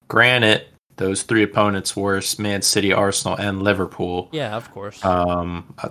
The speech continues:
Speaker 1: the toughest run you could possibly go, uh, into there. Um, in between there, they did get a, a win in the League Cup and penalties against Norwich, but I think now they really need to, to really, to get
Speaker 2: Yeah,
Speaker 1: back
Speaker 2: to figure
Speaker 1: to the
Speaker 2: it out.
Speaker 1: basics.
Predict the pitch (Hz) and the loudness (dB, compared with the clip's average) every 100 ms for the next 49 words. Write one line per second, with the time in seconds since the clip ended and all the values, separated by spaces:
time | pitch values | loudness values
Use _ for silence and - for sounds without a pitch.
0 | - 104 - 113 101 101 - - 95 95 | -8 -8 0 0 2 0 0 2 2 2
1 | 95 92 - 92 - 98 92 95 92 92 | -2 0 2 2 0 -6 -4 -2 0 0
2 | 95 107 101 92 - 92 87 87 92 - | -2 0 0 0 -2 -2 -2 -2 -6 -8
3 | - - - _ - 95 87 90 90 113 | -20 -20 -20 _ -6 -4 -2 -4 -2 0
4 | 104 - 113 104 101 95 92 - 101 101 | 0 2 2 4 4 4 2 0 2 4
5 | 98 90 92 - _ _ _ _ 107 101 | 4 2 -2 -6 _ _ _ _ 2 4
6 | 104 95 90 92 101 - - 92 - 90 | 6 4 4 4 4 2 0 0 0 -4
7 | - 98 95 90 92 92 - 101 101 92 | -4 -2 -2 -4 -4 -6 -6 -6 -4 -2
8 | 90 - - 87 - - - - - - | -4 -6 -6 -6 -8 -14 -20 -18 -16 -16
9 | - _ _ - 113 123 104 104 107 110 | -18 _ _ -2 2 2 2 4 4 6
10 | 110 104 98 95 98 98 98 98 95 - | 4 4 2 2 2 2 0 -4 -6 -8
11 | 104 92 92 90 87 _ _ _ _ - | -6 -4 -4 -6 -10 _ _ _ _ -8
12 | 104 95 98 - - - - 98 90 92 | -6 -2 -4 -4 -10 -14 -4 0 0 -2
13 | - - 98 101 98 98 - 127 104 107 | -2 -2 2 4 2 0 -6 -8 -4 4
14 | 113 107 98 113 110 - | 4 4 4 2 0 -4